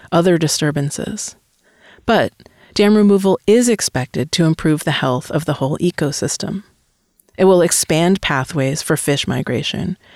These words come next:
and restore downstream flows that have been tightly controlled since the dams were built. The tribes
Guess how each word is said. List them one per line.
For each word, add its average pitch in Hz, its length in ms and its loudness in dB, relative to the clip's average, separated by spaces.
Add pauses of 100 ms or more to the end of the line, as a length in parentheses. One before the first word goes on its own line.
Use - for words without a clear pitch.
(220)
and 170 140 2
restore 185 640 2
downstream 151 600 0
flows 170 540 0
that 156 120 0
have 156 180 -2
been 156 160 0
tightly 156 480 -2
controlled 139 680 -4
since 147 240 -2
the 156 80 -4
dams 147 380 -2
were 147 100 -4
built. - 320 -6 (1080)
The 220 100 2
tribes 220 560 2